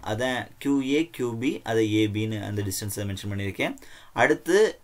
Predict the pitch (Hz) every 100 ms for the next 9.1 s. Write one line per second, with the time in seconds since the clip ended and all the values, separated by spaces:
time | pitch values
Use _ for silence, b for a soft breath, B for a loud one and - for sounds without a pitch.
0 | - 120 139 151 143 127 113 113 110 107
1 | 147 - - 123 135 135 127 113 110 -
2 | 120 170 B B - 110 117 110 - 113
3 | 120 127 147 147 - 143 196 - - -
4 | _ _ _ _ _ _ _ - - _
5 | - 127 127 120 113 113 - 151 147 151
6 | 170 - 135 131 143 180 330 b - 131
7 | 147 190 - 123 131 131 139 123 113 113
8 | 110 104 98 139 311 b b b 113 127